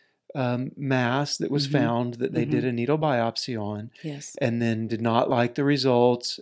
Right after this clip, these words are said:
Speaker 1: and that's where the diagnosis came from. And then from that, we needed to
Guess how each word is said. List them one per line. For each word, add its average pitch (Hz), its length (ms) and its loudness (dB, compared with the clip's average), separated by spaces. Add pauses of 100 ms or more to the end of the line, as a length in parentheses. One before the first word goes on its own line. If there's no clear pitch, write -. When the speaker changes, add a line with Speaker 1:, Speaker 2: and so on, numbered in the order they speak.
Speaker 1:
and 117 580 -2
that's 113 380 -2
where 123 180 0
the 120 140 0
diagnosis 123 720 -4
came 117 240 -4
from. 113 340 -4 (400)
And 123 240 -2
then 117 200 0
from 117 200 -6
that, 135 460 4 (420)
we 131 200 0
needed 120 360 0 (180)
to 117 600 -2